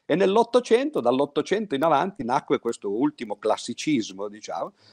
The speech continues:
eh, in cui il, il nostro pensiero viene, viene fondato sul, sulla base del pensiero greco.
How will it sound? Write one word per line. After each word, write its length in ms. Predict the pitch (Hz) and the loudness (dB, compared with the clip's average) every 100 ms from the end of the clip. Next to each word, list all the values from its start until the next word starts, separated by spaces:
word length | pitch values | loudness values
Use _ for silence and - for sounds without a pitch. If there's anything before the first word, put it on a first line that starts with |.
| _ _ | _ _
eh, 320 | 110 120 117 | 4 6 6
in 60 | 139 | 2
cui 320 | 156 214 190 | 6 6 8
il, 360 | 151 127 120 113 | 8 8 6 6
il 140 | 117 | 2
nostro 300 | 117 135 135 | 2 2 2
pensiero 500 | - 123 - 175 170 120 | -2 -4 4 4 4 4
viene, 400 | 123 117 113 104 | 2 2 2 2
viene 220 | 120 110 | 0 -2
fondato 720 | - 135 120 165 151 120 117 | 4 4 6 0 -2 2 2
sul, 480 | - 110 104 104 98 | 2 -8 -8 -8 -10
sulla 280 | 92 104 92 | -12 -10 -2
base 360 | 110 120 110 98 | 2 2 0 -6
del 160 | 101 | -8
pensiero 460 | - 98 - 110 123 | -12 -14 -4 0 2
greco. 440 | 110 131 160 117 | 4 4 4 -2